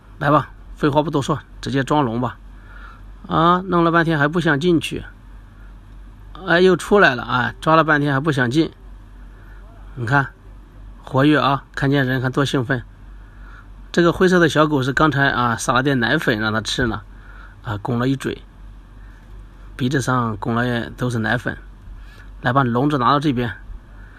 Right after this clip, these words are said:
啊，这么小还认主人了啊，不舍得走。大哥是说，哎，不舍得让它走，哎，没办法，直接装笼吧。咱们四条直接拉走。喜欢这种灰色的话，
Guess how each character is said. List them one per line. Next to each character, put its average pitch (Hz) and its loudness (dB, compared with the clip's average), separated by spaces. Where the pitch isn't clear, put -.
啊， 120 -2
这 139 -2
么 143 2
小 127 0
还 123 -2
认 143 2
主 120 -2
人 117 0
了 135 0
啊， 113 -2
不 110 -6
舍 127 -2
得 127 0
走。 110 -8
大 120 0
哥 120 0
是 117 -6
说， 123 0
哎， 107 -6
不 - -6
舍 117 -4
得 107 -2
让 113 -4
它 117 -6
走， 107 -8
哎， 107 -6
没 120 -6
办 123 0
法， 110 -4
直 - -10
接 135 0
装 143 0
笼 120 -2
吧。 135 -2
咱 120 -6
们 123 -2
四 131 -4
条 123 -2
直 113 -8
接 123 -2
拉 135 2
走。 104 -8
喜 - -4
欢 139 -2
这 160 0
种 131 -2
灰 180 2
色 175 2
的 117 0
话， 107 0